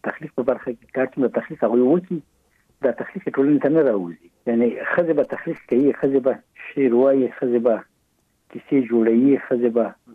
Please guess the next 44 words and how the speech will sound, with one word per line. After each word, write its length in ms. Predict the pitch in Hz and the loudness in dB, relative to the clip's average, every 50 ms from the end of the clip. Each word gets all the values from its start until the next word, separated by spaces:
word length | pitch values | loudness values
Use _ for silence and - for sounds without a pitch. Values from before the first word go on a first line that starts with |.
| 110 | -14
نور 260 | 113 127 143 143 135 | -4 -2 0 0 0
فرهنګي 500 | - - 117 101 - 127 113 113 113 127 135 - | -2 -4 -10 -10 -8 -6 -6 -4 -4 -6 -4 -2
تولیدات 480 | 123 110 113 113 107 127 127 127 - 110 | -2 0 0 0 0 0 -2 -2 -4 -6
لري، 320 | 110 107 117 160 185 180 - _ _ _ _ _ _ _ _ _ _ _ | -4 -2 0 -2 -2 -2 -6 _ _ _ _ _ _ _ _ _ _ _
مګر 220 | 120 117 113 117 113 | -4 -2 0 0 0
دغه 240 | 117 143 165 156 135 - | 0 0 0 0 -2 -4
فرهنګي 340 | - - 131 123 117 120 - - | -4 -6 -4 -4 -4 -6 -4 -4
تولیدات 400 | - 127 117 117 113 160 175 170 - 170 | -4 -2 -2 0 0 0 -2 -2 -2 -8
یې 40 | 139 | -6
بیرون 380 | 120 120 123 135 151 147 139 | -2 -2 -2 0 2 2 4
نه 100 | 147 151 | 4 2
راوځي، 440 | 131 120 107 101 98 98 95 95 98 104 | 2 2 0 -2 -4 -6 -10 -12 -6 -6
دا 80 | 123 | -6
فرهنګي 480 | 117 - - 107 104 113 113 107 104 117 - | -4 -4 -4 -4 -4 -4 -4 -6 -6 -6 -4
تولیدات 420 | - 113 107 120 127 127 123 - 131 | -4 -2 0 0 0 0 0 -2 -4
یې 100 | 117 113 - _ _ _ _ _ _ _ - | -4 -4 -6 _ _ _ _ _ _ _ -2
ټولنې 300 | - 123 131 147 151 135 - | 0 2 4 4 2 2 2
ته 60 | 127 | 2
نه 80 | 143 | 2
وړاندې 340 | 156 143 127 110 98 98 92 - _ _ - | 2 2 2 2 0 -4 -8 -14 _ _ -14
کېږي. 260 | 95 90 87 - - _ _ _ _ _ _ _ _ _ | -12 -12 -12 -14 -20 _ _ _ _ _ _ _ _ _
که 60 | - | -10
خبره 320 | - - 175 180 185 202 165 | -4 -2 -2 0 0 0 0
په 120 | - 156 | -2 -4
دې 120 | 147 180 185 | -6 -6 -8
کې 140 | 180 - 156 - | -8 -10 -10 -10
شي 80 | 196 | -10
چې 140 | 180 - 170 | -8 -6 -6
د 220 | 143 123 123 120 | -2 -2 -2 0
دوی 100 | 131 156 | 2 2
ونډه 260 | 151 156 147 147 147 139 | 4 4 4 2 0 -2
په 120 | - - - | -2 -8 -10
تولید 280 | - 107 110 143 185 180 | -8 -6 -4 -4 -6 -6
کې 120 | - 170 143 - | -8 -12 -12 -8
څومره 220 | 175 165 156 156 151 | -4 0 0 2 2
ده، 120 | 151 147 143 _ _ _ _ _ _ _ - - _ _ _ _ _ 117 | 0 -2 -4 _ _ _ _ _ _ _ -20 -20 _ _ _ _ _ -10
زه 260 | 107 104 104 117 135 | -10 -8 -2 0 0
وایم 140 | 139 131 117 | 0 0 -2
چې 120 | - 131 120 123 117 113 107 104 101 104 _ _ | -2 -2 -2 -2 -2 -4 -6 -8 -12 -16 _ _
په 80 | _ - | _ -6
هرو 300 | 107 123 165 185 175 135 | -2 0 0 0 0 0
شرایطو 300 | - 143 131 120 - 131 | 0 0 0 0 -2 -6
کې 120 | - 131 113 107 | -6 -6 -4 -4
د 180 | 113 104 104 101 | -4 -4 -6 -6